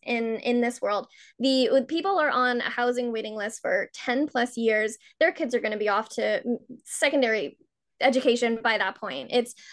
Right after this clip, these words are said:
absolutely ridiculous. And so as a, um, <laughs> as a housing advocate, um, this kind of thing,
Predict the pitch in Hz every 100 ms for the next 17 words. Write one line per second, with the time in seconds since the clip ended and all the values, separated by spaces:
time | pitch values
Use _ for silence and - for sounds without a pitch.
0 | - 330 294 339 285 240 226 214 202 220
1 | 233 247 220 - 240 226 214 190 - 214
2 | 196 185 220 - - - - _ - 214
3 | - 330 240 - 196 208 247 - _ -
4 | - - 233 226 220 - 220 220 277 -
5 | - 277 269 - 240 226